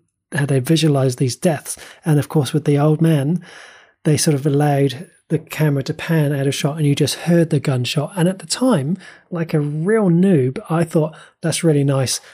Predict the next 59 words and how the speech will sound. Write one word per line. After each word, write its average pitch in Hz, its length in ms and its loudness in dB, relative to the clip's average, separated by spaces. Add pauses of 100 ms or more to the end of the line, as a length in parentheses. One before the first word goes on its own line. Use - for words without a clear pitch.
(100)
I 165 60 -2
like 156 280 2
how 139 140 -2
they've 131 180 -2
done 135 240 0
that. 135 220 -6 (320)
They, 143 200 2
they, 160 180 -6
they 170 220 0
don't 175 260 0
want 160 200 2
us 147 160 -4
to 156 80 -2
see 147 200 0
this 139 180 0
old 135 180 0
guy 135 160 2
get 151 200 -4
shot. 151 360 -2 (120)
We 156 120 2
love 147 220 2
this - 180 0
old 135 180 0
guy. 135 180 0
He's 135 120 0
been 139 160 0
so 147 160 0
nice 135 320 0
throughout. 139 300 0 (360)
And, 135 460 0 (120)
and 139 200 -4
I 139 100 0
love 135 240 0
the 147 80 2
way 135 140 2
they've 135 220 0
protected 156 400 -2
us 131 140 -2
from 139 140 0
that." 135 260 -6
But 202 100 2
of 208 100 -4
course, 196 280 0
that 202 200 -2
came 180 260 2
back 180 240 -2
to 175 100 -4
be 165 120 0
a 156 80 2
twist 156 380 -2
at 175 80 -4
the 147 100 2
end, 131 200 0
which 151 140 -4
I 143 80 2
thought 160 340 -4
was 139 180 -4 (140)
really 143 320 0
clever. 147 420 -8